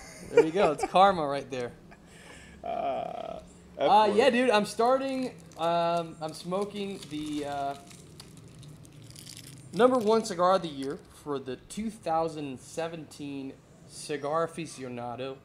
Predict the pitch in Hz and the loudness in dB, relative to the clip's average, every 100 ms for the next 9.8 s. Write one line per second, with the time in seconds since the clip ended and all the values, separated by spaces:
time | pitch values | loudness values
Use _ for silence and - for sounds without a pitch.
0 | - - 127 127 127 139 160 160 - 156 | -20 -14 -10 -10 -12 -10 -8 -8 -8 -8
1 | 143 135 160 170 - 143 143 214 147 123 | -6 -4 -4 -6 -16 -16 -12 -12 -12 -12
2 | 139 143 127 113 - - 147 143 127 - | -12 -10 -8 -10 -12 -8 -8 -6 -12 -14
3 | _ - - - 131 123 120 117 117 117 | _ -20 -20 -10 -6 -4 -4 -8 -12 -14
4 | - _ - _ - 147 147 - 139 123 | -18 _ -20 _ -6 -4 -4 -6 -8 -6
5 | 143 143 139 131 120 - - - _ - | -4 -2 -4 -6 -12 -20 -20 -20 _ -12
6 | 139 185 220 120 107 - - _ _ _ | -6 -6 -6 -12 -14 -20 -20 _ _ _
7 | _ - _ 135 135 131 135 131 131 123 | _ -20 _ -10 -8 -6 -6 -6 -8 -8
8 | 117 - _ _ _ _ - _ _ _ | -12 -18 _ _ _ _ -20 _ _ _
9 | _ _ - 160 - 170 160 160 | _ _ -10 -8 -6 -2 0 0